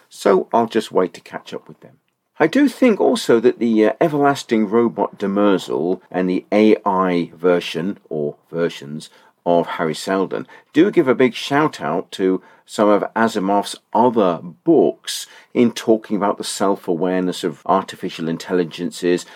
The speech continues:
and also even intimate interactions with robots rather than necessarily with people, which do figure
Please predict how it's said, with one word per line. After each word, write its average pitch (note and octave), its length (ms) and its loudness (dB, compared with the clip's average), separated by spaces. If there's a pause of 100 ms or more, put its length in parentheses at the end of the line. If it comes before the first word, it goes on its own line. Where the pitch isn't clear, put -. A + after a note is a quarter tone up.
(140)
and C#3 200 2
also A3 340 4
even C3 480 2
intimate B2+ 640 2
interactions A2 880 0
with D#2+ 160 -4
robots D#2+ 680 -4
rather F2 340 -2
than D#2+ 280 -8
necessarily D#2+ 540 -6
with D#2 220 -8
people, E2+ 500 -2 (260)
which - 280 -4
do D#3+ 160 2
figure D#2 560 -2